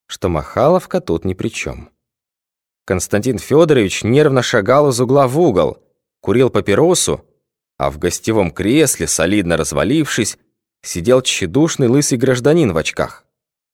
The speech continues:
На его лацкане испуганный Свирельников сразу заметил красно-голубой флажочек и, даже не зная, что это за значок,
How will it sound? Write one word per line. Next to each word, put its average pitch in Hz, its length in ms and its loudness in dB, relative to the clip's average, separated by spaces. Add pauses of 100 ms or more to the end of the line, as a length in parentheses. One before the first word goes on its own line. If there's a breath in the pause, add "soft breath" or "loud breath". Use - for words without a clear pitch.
(500)
На 73 140 -6
его 82 260 -2
лацкане 90 720 -2 (560)
испуганный 127 540 0
Свирельников 139 680 0
сразу 127 400 0
заметил 135 520 0
красно-голубой 123 880 0
флажочек 139 840 -2 (800)
и, 80 80 -10
даже 85 260 -2
не 92 160 -2
зная, 98 400 0
что 110 400 0
это 87 200 0
за 78 120 -6
значок, 80 580 -2